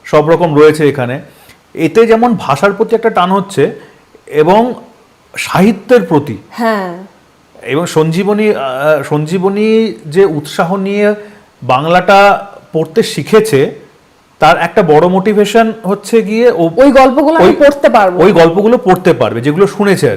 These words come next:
Speaker 1: কি।
Speaker 2: আর আরেকটা জিনিস আমি বলবো, যেটা তোমরা সবসময় করেছো, যে আমাকে কখনো কিছু করতে জোর করা হয়নি, যে আচ্ছা
Speaker 1: Exactly।
Speaker 2: চল কোনো একটা গুরুগম্ভীর সিনেমা এখন আমরা আড়াই ঘন্টা ধরে দেখবো।
Speaker 1: <laughs>
Speaker 2: কিন্তু যখন কোনো একটা জিনিস খুব ফোর্স করা হয়, তখন সেটার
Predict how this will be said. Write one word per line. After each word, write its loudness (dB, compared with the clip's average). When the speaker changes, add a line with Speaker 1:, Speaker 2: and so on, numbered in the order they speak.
Speaker 1:
কি। -16
Speaker 2:
আর -2
আরেকটা -4
জিনিস -4
আমি -2
বলবো, 0
যেটা -4
তোমরা -6
সবসময় -8
করেছো, -4
যে -4
আমাকে -8
কখনো -4
কিছু -10
করতে -6
জোর 0
করা 0
হয়নি, -10
যে -2
আচ্ছা -6
Speaker 1:
Exactly। -12
Speaker 2:
চল 4
কোনো -2
একটা -2
গুরুগম্ভীর 2
সিনেমা -2
এখন -6
আমরা -4
আড়াই 2
ঘন্টা -2
ধরে 2
দেখবো। 2
Speaker 1:
<laughs> -20
Speaker 2:
কিন্তু -8
যখন -2
কোনো -4
একটা -2
জিনিস 0
খুব -6
ফোর্স 0
করা 2
হয়, -2
তখন 2
সেটার 2